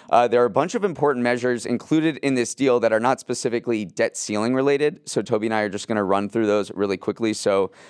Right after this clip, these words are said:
uh, you know what those are. First of all, this, <laughs> i-, if you wanted to reduce the deficit by, you know, that, this whole thing is about reducing gar-, you know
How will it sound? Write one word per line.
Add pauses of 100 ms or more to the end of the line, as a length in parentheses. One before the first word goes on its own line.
(120)
uh,
you
know
what
those
are. (220)
First
of
all,
this, (120)
<laughs> (260)
i-,
if
you
wanted
to
reduce
the
deficit (480)
by, (160)
you
know,
that,
this
whole
thing
is
about
reducing
gar-,
you
know